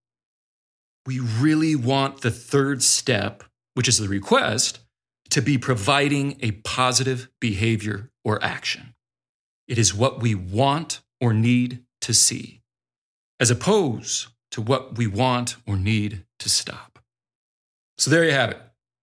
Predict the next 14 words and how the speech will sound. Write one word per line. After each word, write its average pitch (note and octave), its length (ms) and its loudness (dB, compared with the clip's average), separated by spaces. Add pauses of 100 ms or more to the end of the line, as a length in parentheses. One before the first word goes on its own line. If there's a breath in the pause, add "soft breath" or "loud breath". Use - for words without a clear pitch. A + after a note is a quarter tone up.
(560)
Those D#3 320 2
are C#3+ 100 2
three E3+ 460 2
of B2 140 0
my B2 180 2
main C3+ 400 0
tips - 560 0
for A#2+ 220 -8
having A2 360 0
difficult B2+ 580 -2
conversations A2+ 1000 -2
with - 180 -12
your G2+ 160 -4
child. - 480 -6